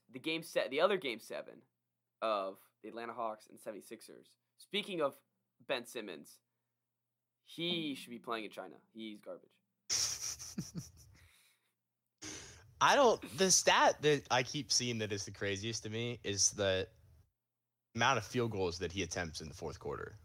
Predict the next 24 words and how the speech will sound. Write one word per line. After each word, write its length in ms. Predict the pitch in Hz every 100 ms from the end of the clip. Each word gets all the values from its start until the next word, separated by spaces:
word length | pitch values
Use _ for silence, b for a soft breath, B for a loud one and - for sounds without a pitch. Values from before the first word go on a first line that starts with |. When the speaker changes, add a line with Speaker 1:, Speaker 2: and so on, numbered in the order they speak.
| -
Speaker 2:
of 140 | 87
games. 160 | 73 170
Speaker 1:
He 60 |
doesn't 140 | 254 285
even 100 | 277
try. 400 | 254 311 285 143 _ _ _ _ _ _ -
Speaker 2:
Doesn't. 300 | - 143 104 - - - - _ _ _ _ -
Shoot. 320 | - 120 76 - - _ _ _ _ -
Speaker 1:
No. 80 | 254
Speaker 2:
I 60 |
don't 160 | 339 226 _ -
Speaker 1:
Well, 100 | 220
Speaker 2:
know 40 | 208
Speaker 1:
I 0 |
Speaker 2:
how 280 | 220 135
you 200 | 151 165
can 140 | 147 135
have 380 | 123 120 127 110 - - -
your 140 | 113
point 280 | 104 123 123
guard 260 | 107 92 87
not. 320 | 92 90 85 _ _ - _ _ _ _ _ _ _ _ _ - -
And 160 | 170 196
I'm, 300 | 220 233